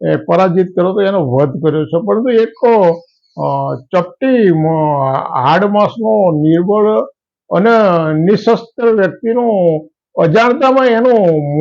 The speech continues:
મ-, વધ કરી, ખૂન કરી નાખવું, એને મારી નાખો અને પછી એને તમે વધમાં કઈ રીતે ખપાઈ શકો છો? આ શબ્દો પણ સમજવા જેવા છે.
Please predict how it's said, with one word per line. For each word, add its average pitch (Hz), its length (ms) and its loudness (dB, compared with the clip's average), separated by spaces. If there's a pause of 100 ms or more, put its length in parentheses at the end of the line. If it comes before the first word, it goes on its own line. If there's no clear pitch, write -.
(140)
મ-, 143 500 -2
વધ 180 220 2
કરી, 220 360 0
ખૂન 208 280 0
કરી 202 220 0
નાખવું, 175 480 -2 (360)
એને 170 120 0
મારી 160 320 2
નાખો 202 300 0
અને 202 220 0
પછી 180 180 0
એને 226 180 0
તમે 254 100 2
વધમાં 151 600 0
કઈ 320 160 -2
રીતે 311 220 -4
ખપાઈ 151 320 -6
શકો 139 360 -18
છો? - 140 -20 (360)
આ - 80 -4
શબ્દો 240 380 -2
પણ 262 140 2
સમજવા 160 460 -2
જેવા 156 300 0
છે. 202 220 -2